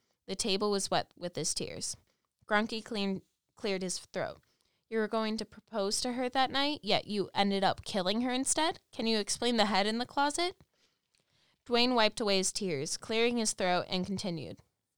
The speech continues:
A few hours before Sarah got home, I was looking for someone to satisfy my hunger for when I transformed.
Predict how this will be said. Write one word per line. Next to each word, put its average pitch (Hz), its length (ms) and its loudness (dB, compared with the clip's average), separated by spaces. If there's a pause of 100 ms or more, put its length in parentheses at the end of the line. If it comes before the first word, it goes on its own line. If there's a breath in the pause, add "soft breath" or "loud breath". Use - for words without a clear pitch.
(320)
A 240 80 -10
few 302 220 -2
hours 240 260 2
before 208 320 -4
Sarah 190 300 0
got 175 200 0
home, 175 340 -2
I 208 80 -2
was 214 120 -4
looking 254 240 -4
for 247 140 -4
someone 214 340 -2
to 208 60 -2
satisfy 190 480 0
my 214 220 -2
hunger 262 420 -6
for 180 300 -6 (560 soft breath)
when 196 160 2
I 180 140 6
transformed. 214 680 -4